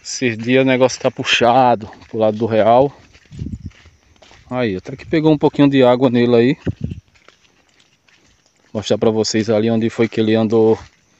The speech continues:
começando a estourar. E aí os meninos vieram aqui e deram uma, uma arrumada aqui, ó.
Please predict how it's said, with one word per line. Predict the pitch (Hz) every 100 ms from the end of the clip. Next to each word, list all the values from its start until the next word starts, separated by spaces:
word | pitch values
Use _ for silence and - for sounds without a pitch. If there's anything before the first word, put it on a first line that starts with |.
| _ _ _ _
começando | - 123 123 110 131 127
a |
estourar. | 120 - 123 120 147 147 _ _ _ _ _ _ _ _ _ -
E |
aí | 117 117
os | 123
meninos | 120 117 120 110
vieram | 113 113
aqui | 117 -
e | 110
deram | 113 117
uma, | 113 110 - -
uma | 113 107
arrumada | 107 107 104 104
aqui, | - 143
ó. | 139